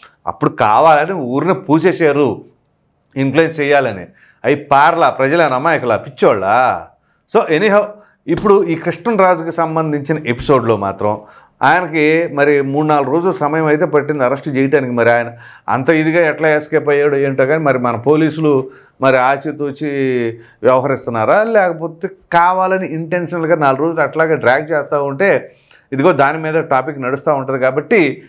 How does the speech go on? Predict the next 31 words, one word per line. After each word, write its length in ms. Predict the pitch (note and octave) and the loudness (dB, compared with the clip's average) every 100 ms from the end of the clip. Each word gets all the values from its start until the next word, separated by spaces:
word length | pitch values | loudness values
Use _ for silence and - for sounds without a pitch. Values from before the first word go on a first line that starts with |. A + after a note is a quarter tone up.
| _ - | _ -2
దాన్ని 200 | C#3+ C#3 | 0 2
అలా 160 | C3+ D3+ | 2 2
లైమ్లైట్లో 520 | C#3 D#3 D3+ C#3+ C3+ | 0 0 -2 0 -4
ఉంచి, 260 | C3 F3 | -2 -2
ఇప్పుడు 420 | B2+ - _ C3+ C3+ | -4 -6 _ -8 -2
కొమ్మినేని 420 | D3+ D#3 D#3 C3 | 0 2 0 0
ఉన్నాడు, 240 | A#2 A2+ | 0 -2
కొమ్మినేని 440 | A#2 F3+ E3+ E3+ E3+ | 0 -2 0 0 0
రెండు 220 | D#3 C#3 | 0 2
రోజులు 440 | D3+ D#3+ E3 D3+ | 0 0 0 0
అరెస్ట్ 280 | C3 C#3+ C#3+ | 0 -2 -2
అయిన 120 | D3+ | -2
తర్వాత 200 | D3 D#3+ | 0 0
రెండు 220 | F3+ D3 | 0 2
రోజులు 320 | D#3+ D3+ B2+ G#2+ | 2 2 0 -2
మనోడి 320 | A#2+ C3+ D3 | -4 -4 -2
మీదకి 160 | D3 | 0
వెళ్ళిపోద్ది. 560 | C3+ B2+ C3 A2+ A2 A2 - - _ - | 0 0 0 0 -4 -6 -12 -20 _ 0
ఆ 140 | C#3 | 2
రెండు 240 | C#3+ D3+ | 0 0
రోజులు 220 | E3+ D#3 D#3+ | 0 2 0
అయిన 120 | D3+ | 0
తర్వాత 380 | D3+ E3 F3 A3+ | 0 0 0 -2
మళ్ళీ 640 | F#3 E3 F3+ C#3+ A2+ A2+ - _ _ _ D#3+ | 0 0 2 2 0 -6 -20 _ _ _ -6
ఈ 60 | |
కృష్ణరాజుని 600 | D3 D#3 F3 F3 D#3 D3+ | -2 -2 0 0 0 -2
తీసుకొచ్చామనుకోండి, 800 | D3 D3 C#3+ C#3+ B2 A#2 A2+ A#2 | -8 -4 -2 0 -2 -2 -4 -4
ఇంకో 240 | F3 F3+ | 0 0
మూడు 220 | D#3+ C#3+ C#3+ | 0 -2 0
నాలుగు 180 | C3 | 0
రోజులు 400 | C#3+ C3 A#2 A2 | 2 0 -2 -6